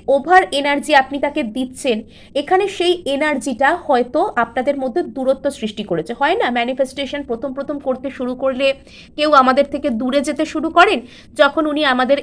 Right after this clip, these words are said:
এনার্জিতে ওভারওয়েলমড হয়ে যান। তো এখানে আমার সেটাকেই একটা থার্ড পার্টি বলে মনে হচ্ছে। এখানে as such কোনো থার্ড পার্টি বা রোমান্টিক থার্ড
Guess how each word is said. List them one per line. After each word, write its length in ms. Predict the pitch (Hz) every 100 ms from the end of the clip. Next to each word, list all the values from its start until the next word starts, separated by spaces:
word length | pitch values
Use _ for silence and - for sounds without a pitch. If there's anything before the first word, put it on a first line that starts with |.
| 254
এনার্জিতে 420 | 254 262 277 - 185
ওভারওয়েলমড 580 | 220 294 294 285 330 339 359
হয়ে 140 | 392 392
যান। 140 | 214 214 -
তো 60 | 214 269
এখানে 240 | - 349 427
আমার 160 | 294 381 - - -
সেটাকেই 400 | - 302 294 349 440
একটা 160 | - 330 -
থার্ড 200 | 240 220
পার্টি 200 | 262 247 339 247
বলে 140 | 285 339
মনে 160 | 220 202
হচ্ছে। 280 | 185 - - 185 -
এখানে 220 | 254 285 294 240
as 80 | 254 254
such 180 | 370 381 -
কোনো 120 | 320 320
থার্ড 200 | 254 226 254
পার্টি 240 | 240 285 - - - - -
বা 80 | 247 247
রোমান্টিক 460 | 247 339 370 370 359
থার্ড 180 | 285 240